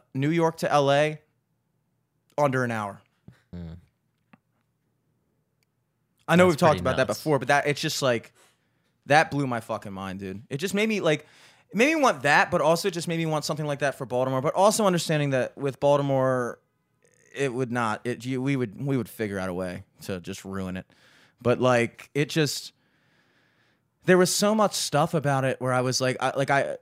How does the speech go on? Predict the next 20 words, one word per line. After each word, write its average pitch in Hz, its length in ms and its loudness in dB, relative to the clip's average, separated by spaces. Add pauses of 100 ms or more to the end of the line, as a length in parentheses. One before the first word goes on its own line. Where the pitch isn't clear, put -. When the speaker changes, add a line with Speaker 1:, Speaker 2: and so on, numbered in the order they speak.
(120)
Speaker 1:
I 131 120 0
met 143 160 2
up 165 100 -6
with 123 100 -4
Scott, 135 400 2
obviously, 113 480 -2
up 104 160 -4
there, 107 480 -4
and, 113 220 -4
like, 104 400 -6
he 120 160 -6
was 110 200 -8
like, 110 400 -4
"Oh, 127 160 0
dude, 120 240 -2
meet 113 220 -2
me 127 140 0
at - 260 -4
Mamoon's 113 720 -4
Falafel." 101 640 -4